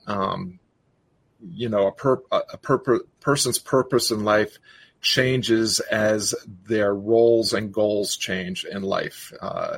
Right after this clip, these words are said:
you know, if, if your purpose is to be a great parent, you know, I got bad news for you. They, they do eventually leave, sometimes, um,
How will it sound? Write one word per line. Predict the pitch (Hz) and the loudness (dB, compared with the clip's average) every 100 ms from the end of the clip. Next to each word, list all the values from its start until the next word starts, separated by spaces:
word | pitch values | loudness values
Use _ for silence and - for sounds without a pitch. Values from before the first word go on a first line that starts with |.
| - - | -12 -10
you | 110 | -6
know, | 98 92 | -4 -4
if, | - | -4
if | 107 110 - - | -2 -2 -4 -6
your | 113 117 117 | 2 4 4
purpose | - - 135 123 110 | 2 0 2 2 2
is | 117 - | 2 0
to | 117 | -2
be | 117 113 | 2 2
a | 101 | 2
great | 110 113 - | 2 2 0
parent, | - 127 113 104 - _ _ _ _ _ _ _ _ _ _ _ _ - | -2 0 2 0 -6 _ _ _ _ _ _ _ _ _ _ _ _ -8
you | 107 | -4
know, | 98 104 101 | -4 -6 -8
I | 110 104 | -6 0
got | 107 101 - _ | 2 2 -2 _
bad | 113 110 107 | 2 2 4
news | 117 120 | 2 2
for | - 101 | 0 -2
you. | 98 | 0
They, | 104 101 | -2 -4
they | 95 110 101 113 113 | -4 -6 -2 0 2
do | 101 127 127 113 | 2 2 2 2
eventually | 110 117 117 - 107 | 2 0 0 -2 -4
leave, | 104 123 113 113 117 | 2 4 4 4 0
sometimes, | 135 - 117 120 113 113 - - - - | -2 -2 0 2 2 2 0 -2 -4 -6
um, | 110 107 | -4 -4